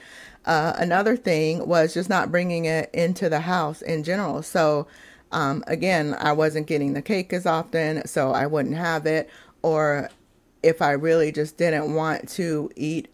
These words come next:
as much sweets, then I just wouldn't bring it into the house. And that's something else that might work for you.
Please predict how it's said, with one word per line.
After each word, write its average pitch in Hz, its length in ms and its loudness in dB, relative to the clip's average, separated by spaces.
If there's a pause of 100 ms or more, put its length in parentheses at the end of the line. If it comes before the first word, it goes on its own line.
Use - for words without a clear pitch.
as 151 180 -4
much 143 160 -2
sweets, 185 540 -4
then 147 360 0 (120)
I 147 180 2
just 151 240 -2
wouldn't 160 320 0
bring 160 180 0
it 151 140 -2
into 156 300 -2
the 139 80 -2
house. 156 400 -6
And 160 180 -2
that's 165 200 -2
something 175 380 -2
else 143 220 -2
that - 180 -2
might 143 220 -2
work 156 240 -2
for - 160 -6
you. 170 400 2